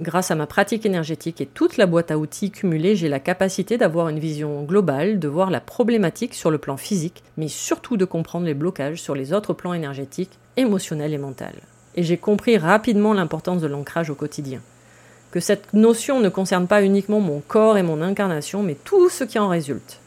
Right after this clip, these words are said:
Votre corps, finalement, n'est que la projection, de manière holographique, de votre monde intérieur, donc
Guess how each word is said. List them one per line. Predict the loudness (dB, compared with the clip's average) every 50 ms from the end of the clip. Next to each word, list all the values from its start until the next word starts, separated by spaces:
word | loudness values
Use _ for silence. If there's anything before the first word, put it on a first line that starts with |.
| _ -20 -20 _ -6
Votre | -6 -6 -2 -2 -4
corps, | -4 2 4 4 4 4 4 0
finalement, | -2 0 0 2 2 2 2 4 4 4
n'est | 2 0
que | -2 -4 0 4 4 6 6
la | 4 2
projection, | 2 0 -2 0 0 0 -4 -4 -8 -8 -6 -4 -4 -4 -6 -10 -18 -20 -20 -20 -12
de | -6 -4 -2
manière | 0 2 4 4 4 4 2 0 -2 0 4
holographique, | 6 6 6 6 4 2 -2 -2 -4 -4 -4 0
de | 0 0
votre | 0 0 -2 0 0
monde | 2 4 4 6 6 4 4 2 2 2
intérieur, | 2 0 0 -2 -4 -4 -2 -4 -4 -4 -6 -6
donc | -6 -4 -4 -4 -4 -4 -8 -10 -12